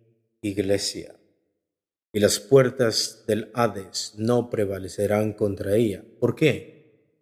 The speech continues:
Porque está cimentada en el nombre de ¿quién? De Cristo. Y esto es consistente con toda la Escritura. Si nosotros vamos a primera de Corintios, por favor.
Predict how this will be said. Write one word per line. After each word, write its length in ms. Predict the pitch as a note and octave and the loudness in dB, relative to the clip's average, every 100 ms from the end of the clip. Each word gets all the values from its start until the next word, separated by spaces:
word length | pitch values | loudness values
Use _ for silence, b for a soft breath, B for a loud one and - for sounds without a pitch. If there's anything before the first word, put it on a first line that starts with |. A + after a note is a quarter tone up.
| - | -10
Porque 240 | G2 G2 | -6 -4
está 320 | - - A#2+ | -4 2 2
cimentada 760 | A#2 A#2 G#2 G2 F#2 A2 G#2+ G2+ | 2 -2 -2 -4 -2 0 0 -4
en 100 | G2 | -6
el 160 | F#2+ G2+ | -8 -4
nombre 400 | G#2+ G#2 G2+ F#2 | -2 -4 -8 -10
de 140 | F#2 | -12
¿quién? 360 | - A2+ F#2+ _ _ _ _ _ _ _ _ _ _ | -10 -10 -10 _ _ _ _ _ _ _ _ _ _
De 200 | F#2+ G2 | -2 0
Cristo. 580 | - C3 C#3 - - - - | 4 2 2 -4 -10 -16 -2
Y 160 | B2 | 4
esto 160 | D#3 D#3 | 4 4
es 100 | D3+ | 0
consistente 800 | - C3 A#2 G#2+ - A2 A2+ A2+ | 2 0 2 -2 0 -2 0 -2
con 220 | A2+ G#2 | -2 -2
toda 240 | G#2 G#2 G#2 | -4 -4 -4
la 60 | |
Escritura. 580 | G2 - F#2+ B2+ A#2 F#2 b b b _ _ | -6 -10 -4 0 0 -2 b b b _ _
Si 100 | - | 0
nosotros 340 | A2 A#2+ D3 B2+ | 2 4 4 6
vamos 380 | A#2 B2 B2 A#2+ | 6 6 2 2
a 100 | G#2 | 0
primera 280 | G#2 A2 | 0 2
de 80 | A2+ | 2
Corintios, 480 | G#2+ G2+ A#2 A2+ G2 | 0 -2 -2 -4 -10
por 180 | - F#2 | -14 -20
favor. 400 | F2+ _ F2+ | -20 _ -20